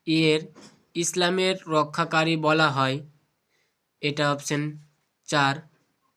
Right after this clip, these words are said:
হযরত আবু বকর রাদিয়াল্লাহু। বি,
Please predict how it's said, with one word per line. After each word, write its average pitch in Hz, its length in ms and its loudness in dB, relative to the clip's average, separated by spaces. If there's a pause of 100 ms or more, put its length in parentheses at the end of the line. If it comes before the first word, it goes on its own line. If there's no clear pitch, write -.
(1800)
হযরত 170 580 0 (140)
আবু 160 200 0
বকর 165 340 2
রাদিয়াল্লাহু। 123 760 -2 (1400)
বি, 156 300 2